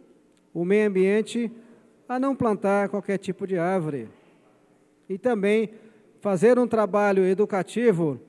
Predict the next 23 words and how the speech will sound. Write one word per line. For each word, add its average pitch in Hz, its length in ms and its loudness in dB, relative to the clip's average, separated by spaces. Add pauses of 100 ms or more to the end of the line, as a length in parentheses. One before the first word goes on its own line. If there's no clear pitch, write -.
(360)
para 226 140 -4
a 226 60 -4
população 233 640 -2
de 233 140 -6
Jacareí, 233 600 0 (720)
que 247 100 -8
muitas 254 440 0
vezes, 233 520 0 (500)
depois 220 540 4
que 262 120 -8
planta 220 440 0
aquela 208 240 -4
árvore 185 360 0
na 175 120 -2
calçada, 240 720 0 (960)
e 254 80 -8
se 302 100 -2
arrependem. 294 720 4 (1000)
Por 294 200 0
quê? 170 420 2 (200)
Ele 185 220 0
não 233 180 0
imagina-, 233 880 0